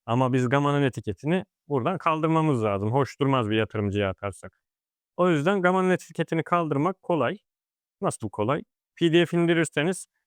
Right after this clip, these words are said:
P D F'i düzenlerseniz bu bozulur. O yüzden P D F düzenleme değil de slide'a atarsanız aynı bu şekilde yukarıda insert deyip araçtan seçip şuradaki aynı background rengiyle üzerine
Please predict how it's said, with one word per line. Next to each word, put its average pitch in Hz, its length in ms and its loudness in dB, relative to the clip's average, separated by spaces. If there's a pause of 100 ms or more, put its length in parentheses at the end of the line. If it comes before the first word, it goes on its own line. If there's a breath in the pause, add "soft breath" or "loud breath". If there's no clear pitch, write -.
(200)
P 160 160 4
D 170 140 6
F'i 156 120 -2
düzenlerseniz 165 840 0
bu 151 220 -4
bozulur. 156 380 0 (380)
O 139 80 0
yüzden 143 220 0
P 143 240 -2
D 160 140 4
F - 80 -4
düzenleme 156 500 2
değil 190 280 2
de 107 160 2 (600)
slide'a 151 560 2
atarsanız 143 600 0
aynı 131 260 2
bu 113 80 -2
şekilde 117 500 -2 (460)
yukarıda 165 500 2
insert 156 540 0
deyip 165 160 -2 (240)
araçtan 139 480 0
seçip - 340 -4 (540)
şuradaki 147 640 0 (380)
aynı 139 340 2
background 135 540 2
rengiyle 123 720 2 (340)
üzerine 127 480 0